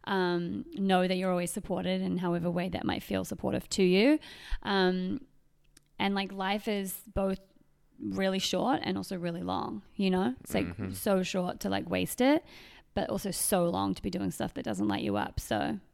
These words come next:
Speaker 1: you know, anyone that's lost anyone will know that.
Speaker 2: Mm-hmm.
Speaker 1: Um, so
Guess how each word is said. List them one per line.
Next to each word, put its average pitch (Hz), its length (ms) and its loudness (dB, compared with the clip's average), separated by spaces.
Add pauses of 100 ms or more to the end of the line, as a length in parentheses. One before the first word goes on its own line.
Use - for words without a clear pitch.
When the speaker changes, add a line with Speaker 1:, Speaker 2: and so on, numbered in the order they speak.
(140)
Speaker 1:
you 196 140 -6
know, 220 180 -10 (420)
anyone 196 320 -4
that's 196 200 -4
lost 190 240 -2
anyone 180 320 -2
will 170 80 -2
know 175 160 0
that. 180 320 -2 (220)
Speaker 2:
Mm-hmm. - 280 -6
Speaker 1:
Um, 180 500 0 (1040)
so 180 220 -2